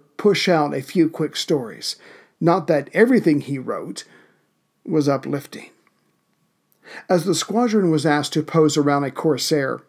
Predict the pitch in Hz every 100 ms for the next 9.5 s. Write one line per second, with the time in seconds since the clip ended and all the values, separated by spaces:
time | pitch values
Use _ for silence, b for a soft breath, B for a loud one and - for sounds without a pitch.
0 | _ _ _ 165 175 160 139 143 151 147
1 | 135 - 220 190 127 147 131 131 139 143
2 | 127 120 131 107 120 180 B B B -
3 | 185 - 226 233 202 - 180 165 175 156
4 | 156 151 135 - 180 175 151 143 139 147
5 | 135 135 123 - 165 160 151 147 156 160
6 | 160 156 135 101 101 175 170 165 160 B
7 | B - 170 156 156 151 156 156 151 151
8 | 151 147 165 151 147 123 104 170 160 175
9 | 160 160 165 151